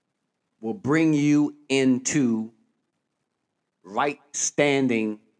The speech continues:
with God. And when you're in right standing, you receive favor, and through favor comes honor and comes blessing.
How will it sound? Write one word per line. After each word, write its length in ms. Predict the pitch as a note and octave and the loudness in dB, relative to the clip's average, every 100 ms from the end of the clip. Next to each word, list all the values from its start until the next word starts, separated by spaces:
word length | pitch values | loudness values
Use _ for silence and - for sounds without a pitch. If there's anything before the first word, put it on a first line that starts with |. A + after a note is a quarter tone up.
| _ _ _ _ | _ _ _ _
with 340 | G2 A2+ A2 - | -2 -2 -2 -2
God. 280 | G#2+ E2 - _ _ _ _ _ _ _ _ _ _ _ _ _ _ - | -2 -2 -8 _ _ _ _ _ _ _ _ _ _ _ _ _ _ -14
And 140 | G2+ | -6
when 180 | A2 B2 | 0 2
you're 180 | C#3+ D3 | 2 0
in 260 | C#3 A#2 A2+ | -2 0 2
right 240 | C3 B2+ | 0 0
standing, 680 | - - D3 D3+ D3+ F#3+ G#3 _ _ _ _ | -4 0 0 2 0 -2 -6 _ _ _ _
you 180 | A2+ C#3+ | -4 0
receive 460 | C3+ C3+ C#3 A2+ - | 0 -2 -4 -4 -2
favor, 560 | D3 D#3 D#3 F#3 G#3+ _ _ _ _ _ _ _ _ _ B2 | 0 0 0 -2 -4 _ _ _ _ _ _ _ _ _ -8
and 200 | A#2+ A2+ | -6 -6
through 240 | B2 A2+ | -6 -6
favor 640 | - D3+ E3 E3+ G3+ A#3 - _ _ _ _ _ _ _ _ - | -2 2 2 2 0 0 -8 _ _ _ _ _ _ _ _ -4
comes 420 | D#3 D3 C#3 C3 - _ _ _ _ _ | 0 0 0 -4 -14 _ _ _ _ _
honor 500 | - A2 A2 C3 F3+ - _ _ _ _ _ _ _ _ _ _ _ _ _ _ - | -4 -2 2 2 0 -4 _ _ _ _ _ _ _ _ _ _ _ _ _ _ -2
and 280 | B2 B2 | 0 0
comes 420 | C3 A2 G#2+ G#2 - | 0 0 0 -2 -6
blessing. 540 | G2+ G#2 G2+ - | -4 -2 -2 -6